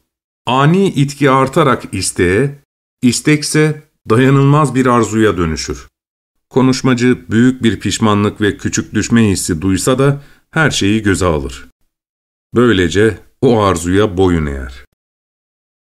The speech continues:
Hemen yapmamız gereken bir iş vardır. Gecikirsek mahvolacağımızı biliriz. Hayatımızın en büyük kriziyle karşı karşıyayızdır ve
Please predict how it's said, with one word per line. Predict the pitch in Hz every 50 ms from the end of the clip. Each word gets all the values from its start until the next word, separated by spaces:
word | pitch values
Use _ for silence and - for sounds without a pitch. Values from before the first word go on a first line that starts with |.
| _ _ _ _ _
Hemen | - 135 160 151 135
yapmamız | 127 117 113 110 - 117 110 110 120 110 95
gereken | 104 101 95 92 - - 120 113 107
bir | 104 101
iş | 95 90 90 - -
vardır. | 82 78 73 65 - - - - - _ _ _ _ _ _ _ _ _ _ _ _ _ -
Gecikirsek | 127 127 123 135 135 151 143 135 - - 135 127 - - - -
mahvolacağımızı | 104 139 151 123 107 120 123 113 117 107 117 113 113 110 107 98 107 127 -
biliriz. | 92 87 82 78 73 - - - - - _ _ _ _ _ _ _ _ -
Hayatımızın | - 120 123 131 135 135 139 143 143 139 127 127 143 139 139 -
en | 156 170 160 151
büyük | 131 127 123 117 -
kriziyle | - 123 120 123 117 107 117 113 110 123 127 127
karşı | - 117 110 104 - 104 -
karşıyayızdır | 98 90 82 - - 95 87 85 82 82 80 73 67 - 76 - - - - - _ _ _ _ -
ve | 101 110 107 107 101